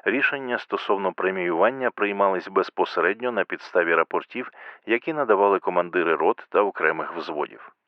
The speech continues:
Але так як на той час Валерій Пастух був командиром батальйону, він поніс відповідальність. Суд визнав його винним у адміністративному порушенні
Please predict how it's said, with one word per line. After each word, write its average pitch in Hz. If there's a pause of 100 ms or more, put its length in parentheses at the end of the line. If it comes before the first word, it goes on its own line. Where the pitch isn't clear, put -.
(100)
Але 104
так 110
як 98
на 98
той 98
час -
Валерій 101
Пастух 85
був 85
командиром 85
батальйону, 113 (360)
він 127
поніс 92
відповідальність. 78 (160)
Суд 110
визнав 90
його 80
винним 123
у -
адміністративному 90
порушенні 120